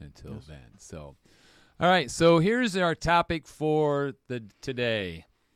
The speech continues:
Speaker 1: The phrase, and we've all either said this or heard this, people say, "Wow, that was really a God thing. That was really a God thing." All right, and so I want you guys to, to, to think about and maybe share with me,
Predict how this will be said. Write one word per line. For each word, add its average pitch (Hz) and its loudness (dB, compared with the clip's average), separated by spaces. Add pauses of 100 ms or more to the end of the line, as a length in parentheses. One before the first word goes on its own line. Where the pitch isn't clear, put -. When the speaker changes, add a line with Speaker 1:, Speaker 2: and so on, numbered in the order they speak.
(420)
Speaker 1:
The 120 -10
phrase, 143 -6
and 131 -12
we've 139 -10
all 156 -4
either 135 -8
said 131 -10
this 123 -12
or 104 -10
heard 117 -10
this, 95 -14
people 185 -10
say, 127 -8 (560)
"Wow, 90 -6 (240)
that 190 -4
was 123 -8
really 135 0
a 95 -6 (120)
God 85 -12
thing. 64 -20 (640)
That - -12
was 113 -8
really 127 -2
a 95 -6 (200)
God 92 -10 (260)
thing." 69 -18 (680)
All 92 -10
right, 101 -8
and 117 -12
so 139 0
I 143 2
want 151 -4
you 175 -8
guys 165 -4
to, 113 -10
to, 113 -8
to 110 -16
think 156 -8
about 107 -6
and 107 -14
maybe 117 -10
share 123 -8
with 117 -10
me, 104 -10